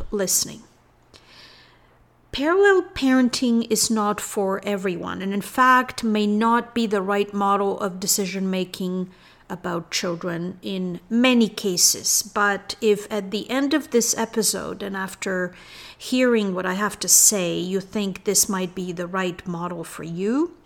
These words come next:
speak to your lawyer about it, or perhaps float the idea by the other parent, assuming you are communicating effectively at all, and more about that later.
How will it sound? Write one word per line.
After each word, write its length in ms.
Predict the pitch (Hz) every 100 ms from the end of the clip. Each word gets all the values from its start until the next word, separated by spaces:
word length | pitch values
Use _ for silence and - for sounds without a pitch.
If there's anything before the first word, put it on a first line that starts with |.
| - - - - -
speak 560 | - - - 240 233
to 120 | - 226
your 180 | 208
lawyer 380 | 190 185 185 180
about 360 | 180 175 170 170
it, 240 | - - -
or 120 | 190
perhaps 1000 | 190 170 - 220 214 - - - - - _
float 500 | - - 214 208 202
the 180 | 208 185
idea 480 | 190 190 196 196 180
by 280 | 180 180
the 200 | 180 190
other 200 | 185 185
parent, 560 | 175 - 240 202 170 -
assuming 800 | - - 262 254 240 233 233 233 220 _ - _ - _ _ _ _ _
you 480 | - 190 214 208 208
are 300 | - 202 202
communicating 1120 | 196 226 208 214 214 208 - 196 185 185 185 185
effectively 1080 | 196 - 190 185 - 180 185 180 170 175 - _ _ _ _ -
at 140 | 175
all, 460 | 170 151 156 - - _
and 340 | - 190 185 190
more 220 | 185 180
about 320 | 165 170 170
that 220 | 180 -
later. 400 | 190 175 175 -